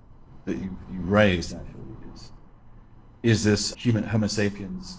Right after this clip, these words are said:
at the stage of its evolution. I mean, for me, if I ask myself this question in the dark of the night, has our technological power vastly outpaced <laughs> our capacity to handle it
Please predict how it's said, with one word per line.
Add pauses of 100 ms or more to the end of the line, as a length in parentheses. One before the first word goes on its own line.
at
the
stage
of
its
evolution. (140)
I
mean, (400)
for
me,
if
I
ask
myself
this
question
in
the
dark
of
the
night, (1300)
has
our
technological
power (360)
vastly
outpaced (260)
<laughs>
our
capacity
to
handle
it